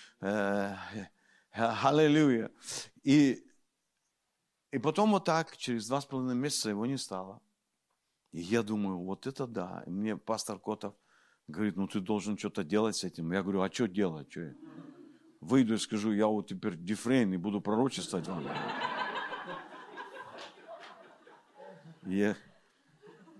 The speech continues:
но я взял все книги, все проповеди, я просто изучил это, перевел, посмотрел. Ну, интересно, у него призвание, он сидел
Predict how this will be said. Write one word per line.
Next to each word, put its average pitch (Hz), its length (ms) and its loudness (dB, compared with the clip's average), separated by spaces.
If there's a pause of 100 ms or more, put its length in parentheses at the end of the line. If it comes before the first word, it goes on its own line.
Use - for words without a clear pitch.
(340)
но 113 160 4
я 143 300 6
взял 151 300 2
все 160 200 2
книги, 127 420 2
все 139 240 0
проповеди, 107 800 -2
я 98 140 -2
просто 101 400 -4
изучил 95 500 -4
это, 92 240 -8
перевел, 98 720 -4 (640)
посмотрел. 101 760 -4 (480)
Ну, 104 120 2
интересно, 123 420 2
у 104 60 0
него 110 140 0
призвание, 110 500 0
он 98 160 0
сидел 110 460 0